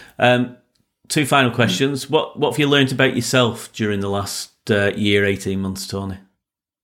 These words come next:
Speaker 2: <sighs> As I just said, we can do it. We got through a massive amount of phone calls and work back in March,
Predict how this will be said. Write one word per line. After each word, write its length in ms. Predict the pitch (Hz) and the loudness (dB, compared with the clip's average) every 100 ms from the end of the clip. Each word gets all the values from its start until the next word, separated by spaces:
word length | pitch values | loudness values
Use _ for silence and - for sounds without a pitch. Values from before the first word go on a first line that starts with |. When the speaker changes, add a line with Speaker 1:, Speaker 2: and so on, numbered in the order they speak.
| _ _ _ _ _ _ _ _ _ _ _ _ _ _ _ _ _ _ _ _ _ _ _ _ _ _ _ _ _ _ _ _ _ _ _ _ _ _ _ | _ _ _ _ _ _ _ _ _ _ _ _ _ _ _ _ _ _ _ _ _ _ _ _ _ _ _ _ _ _ _ _ _ _ _ _ _ _ _
Speaker 2:
<sighs> 20 | 196 | 2
As 560 | 196 156 - - - - _ _ _ _ _ _ _ _ _ _ _ _ _ - 123 | 4 4 0 -6 -16 -20 _ _ _ _ _ _ _ _ _ _ _ _ _ -4 -2
I 100 | 117 | 0
just 180 | 117 - | -2 0
said, 140 | 127 | 0
we 100 | 117 - | 0 2
can 140 | 113 | 2
do 160 | 120 117 | 4 2
it. 200 | - - _ _ _ _ _ | 0 -10 _ _ _ _ _
We 120 | 101 | -8
got 240 | 98 117 - | -2 -2 0
through 600 | 120 113 110 110 - - _ _ _ _ _ _ _ _ _ 95 | 2 4 4 2 -2 -10 _ _ _ _ _ _ _ _ _ -2
a 100 | 98 | 2
massive 420 | 110 104 - 110 | 2 0 0 0
amount 300 | 107 107 - | 2 0 -4
of 80 | - | -2
phone 280 | 120 110 | 0 0
calls 300 | 107 107 104 | 0 -2 -2
and 140 | 101 98 | -6 -10
work 420 | 107 107 - - | 0 0 0 -2
back 220 | - - | -4 -4
in 240 | 98 98 - - - | -10 -12 -18 -18 -2
March, 500 | 110 110 - - | 2 2 2 -4